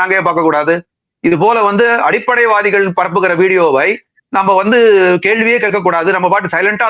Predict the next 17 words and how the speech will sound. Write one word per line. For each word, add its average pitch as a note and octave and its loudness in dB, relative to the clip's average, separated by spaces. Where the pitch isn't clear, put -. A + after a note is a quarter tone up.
போகணும்னு G3 0
ஏன் A#3+ 0
இதை G#3+ 0
வந்து G3+ 0
நாங்க F#3 -2
இந்த F#3+ 0
மாதிரி F#3+ -2
ரிவர்ஸ்ல F#3+ 0
எடுத்துக்க D#3 0
கூடாது? C3+ 0
அப்படி A3+ 0
எடுக்கலாம் G#3 0
இல்லையா? C3+ -2
எங்களுடைய G#3+ 2
வாயை G3 2
அடைப்பதற்காக, D3+ -2
முக்கியமாக D3+ 0